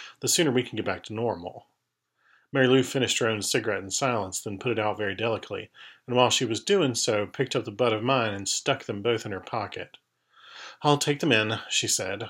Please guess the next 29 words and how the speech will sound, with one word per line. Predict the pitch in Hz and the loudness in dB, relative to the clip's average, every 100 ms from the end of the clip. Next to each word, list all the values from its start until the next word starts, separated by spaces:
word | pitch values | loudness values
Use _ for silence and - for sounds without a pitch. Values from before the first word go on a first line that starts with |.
| - _ _ | -14 _ _
So | - - 123 127 | -2 6 6 8
here | 135 143 | 4 2
she | - | 2
was, | 156 151 113 104 101 | 4 4 4 2 0
even | 120 131 | 0 0
making | 127 127 127 | 0 0 -2
sure | - 139 | 0 4
I | 131 | 4
didn't | 139 135 | 4 2
litter | 127 143 147 | 4 4 4
in | |
her | 147 143 | 2 2
yard. | 98 90 82 82 - _ _ _ _ _ _ - | 0 -2 -6 -10 -14 _ _ _ _ _ _ -10
I | |
guess | 107 120 | 0 2
she'd | - - 101 | 2 -2 -2
be | 110 | 0
okay | 110 - 120 | 0 -2 -2
after | 113 113 120 107 | -2 -4 -4 -2
all. | 92 87 87 _ _ _ _ - - - - - | -2 -4 -10 _ _ _ _ -20 -18 -18 -14 4
"But," | 135 135 - - _ _ - | 4 4 -2 -14 _ _ -8
she | - 107 | -4 -4
went | 98 | -4
on, | 95 87 92 107 - _ _ - | -6 -6 -10 -12 -18 _ _ -2
"about | 113 135 139 - _ _ - | 4 6 4 -2 _ _ -2
going | 131 117 | 2 2
back | 113 110 - | 2 -2 -4
to | 113 | -10
normal." | 101 95 87 87 | -6 -8 -8 -14